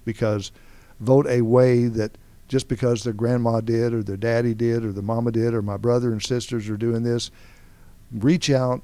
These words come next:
understand the candidates, understand where they stand, understand their position, see what they have done in their lives, and then make your decision based on what you see.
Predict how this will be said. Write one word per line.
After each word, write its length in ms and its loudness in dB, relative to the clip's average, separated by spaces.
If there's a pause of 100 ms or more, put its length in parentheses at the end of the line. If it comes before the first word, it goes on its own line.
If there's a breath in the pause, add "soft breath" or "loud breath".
(140)
understand 600 -2
the 60 -4
candidates, 680 -8 (100)
understand 580 -2
where 140 0
they 140 -2
stand, 440 -4
understand 680 -2
their 80 -2
position, 540 -4
see 240 0
what 320 -2
they 200 2
have 240 -2
done 280 -2
in 160 -4
their 200 -4
lives, 560 -6 (960 soft breath)
and 680 -2
then 200 6
make 220 2
your 100 -2
decision 560 -8 (560 soft breath)
based 300 -2
on 320 -4
what 240 -8
you 80 -8
see. 320 -2